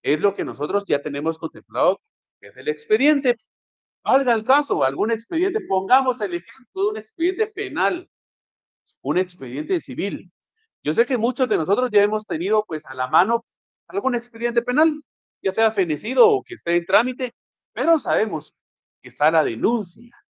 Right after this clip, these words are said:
ya sea que la, la presentó de forma escrita la persona agraviada o que la recibió el Ministerio Público. Tenemos también ahí la resolución de solicitud de control judicial que hace el Ministerio Público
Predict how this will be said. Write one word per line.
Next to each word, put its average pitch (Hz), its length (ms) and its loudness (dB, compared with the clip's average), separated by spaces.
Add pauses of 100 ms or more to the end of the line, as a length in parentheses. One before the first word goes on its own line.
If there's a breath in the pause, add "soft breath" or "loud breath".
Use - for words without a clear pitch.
(920)
ya 123 180 -4
sea 135 520 0
que 110 120 -10
la, 98 200 -6 (100)
la 113 160 -8
presentó 117 840 -4
de 113 100 -12
forma 139 300 -2
escrita 165 560 0 (380)
la 110 140 -10
persona 156 320 -8
agraviada 175 600 0
o 269 320 6 (360)
que 240 140 4
la 196 120 6
recibió 143 420 0
el 143 80 -2
Ministerio 147 560 -4
Público. 330 400 0 (1500)
Tenemos 175 480 -2
también 180 340 0
ahí 175 140 2
la 190 140 4
resolución 170 640 -2
de 190 160 -2
solicitud 151 580 -6 (200)
de 135 280 -2
control 143 500 -4
judicial 170 640 -2 (500)
que 123 120 -2
hace 156 220 0
el 170 80 -6
Ministerio 151 500 -6
Público 240 560 -2